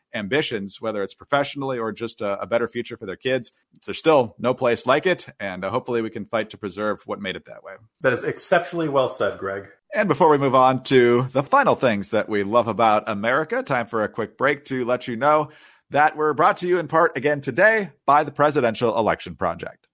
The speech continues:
Speaker 2: Imagine a scenario in twenty twenty-four that is similar to twenty twenty, with a lot of questions about irregularities in votes, and maybe even debates and recounts of votes in key states. Except this time, it's not Mike Pence,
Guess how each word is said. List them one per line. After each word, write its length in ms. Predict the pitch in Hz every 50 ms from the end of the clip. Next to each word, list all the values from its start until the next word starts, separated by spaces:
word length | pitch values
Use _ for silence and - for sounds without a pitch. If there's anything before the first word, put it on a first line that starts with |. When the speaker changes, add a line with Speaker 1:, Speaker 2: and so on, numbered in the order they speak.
| _ -
Speaker 2:
Imagine 400 | - 151 175 202 220 226 240 240
a 60 | 240 214
scenario 560 | - - 156 131 117 110 107 107 120 131 117
in 80 | 117
twenty 260 | 113 - - 143 151 160
twenty-four 600 | 156 - 139 143 131 - - 107 98 98 104 107
that 120 | 113 113
is 180 | 120 117 - -
similar 320 | - 185 180 165 156 151
to 60 | 151
twenty 380 | 147 - - - 143 135 135 131
twenty, 420 | - - - 117 101 90 90 92
with 140 | 95 92 98
a 40 | 110
lot 220 | 123 139 151 156
of 60 | 151
questions 560 | - - - 160 151 - - - - 135 117 117
about 240 | 120 117 113 -
irregularities 800 | 139 135 131 135 123 110 120 104 110 113 113 113 107 104 104 90
in 100 | 104 98
votes, 460 | 90 101 101 98 101 - - - - _ _ _ _ _ - - _ _ - 123
and 60 | 131
maybe 220 | 170 185 175 185 180
even 220 | 175 180 170 160
debates 640 | 131 156 131 107 147 151 160 165 156 156 - - -
and 220 | 139 123 117 107
recounts 540 | 127 175 170 - - 156 147 143 139 - -
of 100 | 139 120
votes 340 | 113 123 127 123 123 - -
in 120 | 127 117
key 180 | - - 123 110
states. 480 | - - - - 139 113 - - -
Except 260 | - - - 156 - 117
this 240 | 220 240 226 -
time, 220 | - 117 95 87 87
it's 140 | - - -
not 180 | 170 190 185 -
Mike 280 | 143 135 127 - _
Pence, 500 | - 175 175 113 - - - - - _